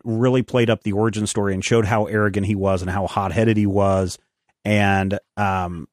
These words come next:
how he had to become the Sorcerer Supreme. That is a great origin story, but it's kind of the same origin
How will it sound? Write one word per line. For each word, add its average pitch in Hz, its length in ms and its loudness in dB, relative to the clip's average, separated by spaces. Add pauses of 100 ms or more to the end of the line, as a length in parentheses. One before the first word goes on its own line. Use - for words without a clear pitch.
how 113 220 0
he 107 200 0
had 101 260 0
to 95 560 0 (1080)
become 151 320 4
the 131 60 4
Sorcerer 104 400 2
Supreme. 95 640 0 (560)
That 127 340 2
is 131 160 4
a 123 40 6
great 131 380 2
origin 120 380 2
story, 85 200 -6
but 104 140 -2
it's - 220 -4
kind 151 180 0
of 110 60 0
the 104 60 -2
same 110 200 0
origin 95 420 -2